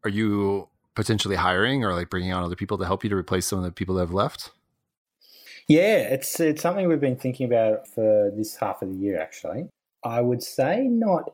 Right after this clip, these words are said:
Speaker 2: immediately, but I would also say potentially.
Speaker 1: <laughs> You're so mysterious. <laughs>
Speaker 2: It's not out of the question.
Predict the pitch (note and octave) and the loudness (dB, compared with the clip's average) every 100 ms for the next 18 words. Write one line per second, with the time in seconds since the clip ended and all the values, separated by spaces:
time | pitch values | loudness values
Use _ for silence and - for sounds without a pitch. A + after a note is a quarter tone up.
0 | _ - A2+ A2+ A2+ A2 G#2+ A2+ A#2 A#2+ | _ 0 2 4 4 4 4 4 2 0
1 | C3 C3 B3+ D4 - _ _ _ - G#2 | 2 2 2 -2 -6 _ _ _ -2 0
2 | G2+ G#2 G2+ _ _ _ - G2+ G2 G2+ | 2 0 -2 _ _ _ -6 -4 -2 0
3 | G2+ - F#2 - F#2 F#2 F2+ F2+ F2+ F2 | 0 0 -2 -2 -4 -2 0 2 0 -6
4 | _ _ _ _ _ _ _ - - F2+ | _ _ _ _ _ _ _ -10 -6 -6
5 | E2 E2 E2+ F2 - _ _ _ _ - | -6 -10 -12 -16 -20 _ _ _ _ -20
6 | - - - - - - - - _ D#3 | -20 -20 -20 -20 -20 -20 -20 -20 _ 2
7 | C3 C#3+ B2+ A#2+ - A2+ G#2+ G2 F2 - | 6 4 2 -2 -4 -4 -2 -4 -10 -14
8 | _ _ _ - - - - A4+ _ _ | _ _ _ -4 -4 -2 -8 -12 _ _
9 | _ _ _ B2+ - A#2+ G2 E2 - F2 | _ _ _ -8 -2 0 2 0 -6 -10
10 | - F#2 | -12 -18